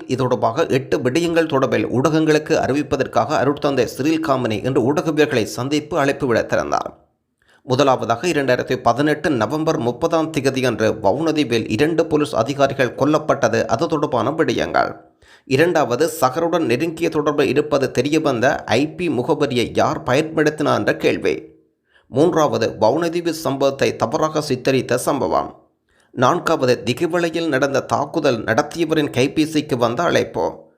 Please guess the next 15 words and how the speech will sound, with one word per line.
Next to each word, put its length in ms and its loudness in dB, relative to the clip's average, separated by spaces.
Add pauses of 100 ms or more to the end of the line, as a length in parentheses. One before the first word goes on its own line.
(300)
ஐந்தாவது, 680 2
திகிவளை 500 0
தாக்குதல் 460 0
நடத்தியவரின் 600 0
வீட்டுக்கு 420 0
சென்ற 280 0
அதிகாரிகள் 840 0
யார்? 480 0 (100)
இது 200 -4
பற்றிய 380 -2
மேலதிக 400 0
தகவல்களை 680 0
வெளியிட்டிருக்கின்றார் 840 0
சிறில் 420 -4
காமினி. 640 -4